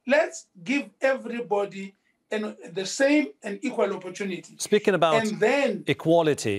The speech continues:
Speaker 2: and let me go to Tembisa. Tembisa, you said that this is a, an indication that the country is maturing, that democracy is maturing in South Africa. But do you think that South Africa is ready for the concept of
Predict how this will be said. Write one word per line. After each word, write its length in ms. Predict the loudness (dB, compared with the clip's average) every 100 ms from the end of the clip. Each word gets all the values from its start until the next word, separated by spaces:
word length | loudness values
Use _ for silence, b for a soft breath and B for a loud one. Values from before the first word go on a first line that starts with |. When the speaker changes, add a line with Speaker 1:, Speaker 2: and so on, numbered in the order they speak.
| 0
Speaker 2:
and 100 | 0
let 80 | 0
me 100 | 0
go 140 | 0
to 140 | 0 -2
Tembisa. 480 | -2 0 0 -2
Tembisa, 560 | -2 -2 -2 0 2 2
you 80 | 0
said 300 | 0 0 0
that 100 | -4
this 200 | -4 -2
is 100 | 0
a, 80 | -2 -4 -6
an 80 | -4
indication 480 | -4 -2 -2 -2 -2
that 100 | -4
the 80 | -2 -2
country 240 | -2 -2 -2
is 120 | -4
maturing, 480 | -6 -2 0 2 0
that 140 | 0
democracy 600 | 0 -2 -2 -4 -4 -4 b b b
is 160 | -2 0
maturing 380 | -2 -2 -2 0
in 100 | -2
South 280 | -2 -2 -2
Africa. 400 | -4 -4 -4 -2
But 160 | -2
do 100 | 0
you 100 | -2
think 360 | -2 -2 -2 0
that 180 | -2 0
South 280 | -2 0
Africa 460 | -2 -4 -4 -2 -2
is 220 | -4 -4 -2
ready 500 | 0 2 0 -2 b b b b b
for 160 | -4 -2
the 120 | -2 -4 -4
concept 580 | -4 -4 -2 -2 -4 -16 _
of 400 | 2 2 2 -2